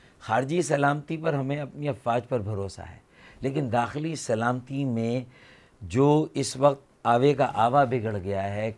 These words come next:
करप्शन जो बारह सालों में जो एक तासुर बना है पीपल्स पार्टी के वज़रा और उनकी हुकूमत के ख़िलाफ़, खरबों की करप्शन हुई, अरबों की भी नहीं। तो जब ये सूरत हाल हो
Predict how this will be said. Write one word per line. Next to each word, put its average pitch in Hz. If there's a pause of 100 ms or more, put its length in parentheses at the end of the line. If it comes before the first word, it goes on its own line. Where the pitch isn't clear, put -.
करप्शन 135 (720)
जो 135 (120)
बारह 135
सालों 127
में 135 (720)
जो 139
एक 143
तासुर 165
बना 139
है 131
पीपल्स 139 (580)
पार्टी 117
के 123 (340)
वज़रा 120
और 123
उनकी 127
हुकूमत 120
के 110
ख़िलाफ़, 104 (720)
खरबों 151 (540)
की 156
करप्शन 131
हुई, 90
अरबों 123
की 147
भी 127
नहीं। 90 (520)
तो 139
जब 127
ये 123
सूरत 123
हाल 104
हो 101